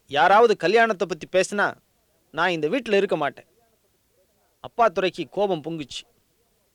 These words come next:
நிர்மலாவை ஓங்கி அரைஞ்சாரு. நம்ம குடும்பத்துல இதுவரைக்கும் எந்த பொண்ணும் இப்படி பேசுனதில்ல. குடும்பத்து பேரை கெடுக்க வந்திருக்கிறா,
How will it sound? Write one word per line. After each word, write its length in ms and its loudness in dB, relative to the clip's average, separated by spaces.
நிர்மலாவை 540 2
ஓங்கி 380 -2
அரைஞ்சாரு. 560 -2
நம்ம 320 -2
குடும்பத்துல 680 0
இதுவரைக்கும் 600 0
எந்த 340 0
பொண்ணும் 400 -4
இப்படி 320 -6
பேசுனதில்ல. 560 -2
குடும்பத்து 500 -2
பேரை 320 2
கெடுக்க 280 -2
வந்திருக்கிறா, 460 -2